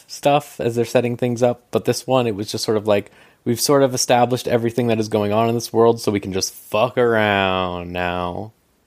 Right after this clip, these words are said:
And, uh, it has an overarching arc, so it's not just, like, a cute girls doing cute girls thing. There is, like, an end goal. There are goals that they are meeting all the time.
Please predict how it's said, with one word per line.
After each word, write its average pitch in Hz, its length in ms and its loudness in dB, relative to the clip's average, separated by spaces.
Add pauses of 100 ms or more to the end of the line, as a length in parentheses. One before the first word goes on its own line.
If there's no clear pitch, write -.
(400)
And, 92 420 -8
uh, 90 280 0
it - 100 -10
has 117 240 -2
an 117 80 -2
overarching 120 560 0
arc, 110 360 0
so 101 300 -2
it's - 180 -10
not 104 180 0
just, - 220 -4
like, 104 200 0
a 101 160 0
cute 104 220 -6
girls 104 240 2
doing 104 180 -2
cute - 160 -12
girls 101 260 -2
thing. 107 160 -2
There 95 140 2
is, 92 160 -2
like, 95 140 0
an 95 100 -6
end 101 280 -4
goal. 107 300 4
There 92 200 4
are 92 60 0
goals 107 580 2
that 101 180 -2
they 98 140 2
are 95 120 2
meeting 104 320 -2
all 107 100 -2
the 107 80 -4
time. 123 440 -4